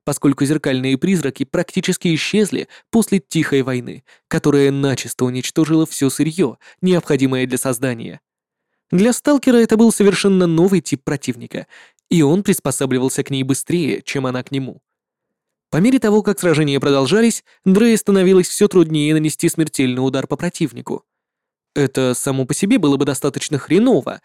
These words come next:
но затянувшиеся дуэли также означали, что призрак начал наносить ей больше ударов. Сейчас они всё ещё находились только на уровне царапин или мелких порезов, но любая рана, полученная от нежити,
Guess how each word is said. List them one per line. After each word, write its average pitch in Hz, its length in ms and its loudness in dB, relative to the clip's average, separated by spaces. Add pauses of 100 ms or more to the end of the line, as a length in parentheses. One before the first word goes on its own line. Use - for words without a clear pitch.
(240)
но 208 160 4
затянувшиеся 190 680 0
дуэли 156 440 2 (320)
также 139 280 0
означали, 135 400 0
что 135 200 -2
призрак 151 360 0
начал 147 280 -2
наносить 143 440 -4
ей 147 120 0
больше 147 340 0
ударов. 151 460 -4 (640)
Сейчас 147 540 0 (340)
они 143 200 0
всё 143 220 0
ещё 139 220 2
находились 135 420 0
только 143 240 0
на 143 120 0
уровне 143 280 2
царапин 131 480 -4
или 226 100 2
мелких 139 380 -4
порезов, 196 480 -2 (220)
но 226 120 4
любая 214 360 2
рана, 160 260 -2
полученная 135 640 -2
от 117 100 -12
нежити, 143 380 -4